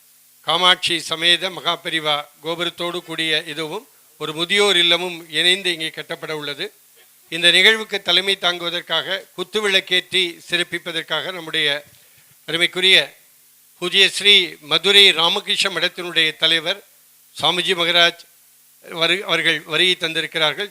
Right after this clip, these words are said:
நித்திய தீபானந்த மகராஜ் அவர்கள், அவர்கள் மேடைக்கு வருகை தரும்படி அன்போடு கேட்டுக்கொள்கிறோம்.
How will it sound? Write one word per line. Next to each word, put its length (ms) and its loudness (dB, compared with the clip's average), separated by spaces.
நித்திய 380 -2
தீபானந்த 600 -4
மகராஜ் 380 -4
அவர்கள், 280 -6
அவர்கள் 340 -2
மேடைக்கு 440 -4
வருகை 260 -4
தரும்படி 440 -6
அன்போடு 340 -8
கேட்டுக்கொள்கிறோம். 720 -10